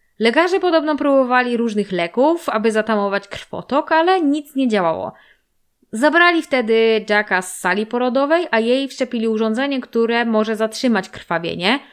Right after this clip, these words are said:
Wspomina, że w ta-, w tej chwili chciała jedynie podtrzymać swoje dziecko. Nigdy wcześniej nie opowiadała tej historii, chociaż od porodu minął już prawie rok.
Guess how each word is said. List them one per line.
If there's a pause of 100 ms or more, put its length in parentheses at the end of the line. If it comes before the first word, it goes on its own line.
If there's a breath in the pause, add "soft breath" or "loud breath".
(360 loud breath)
Wspomina,
że
w
ta-,
w
tej
chwili
chciała
jedynie
podtrzymać
swoje
dziecko. (1080)
Nigdy
wcześniej
nie
opowiadała
tej
historii,
chociaż
od
porodu
minął
już
prawie
rok.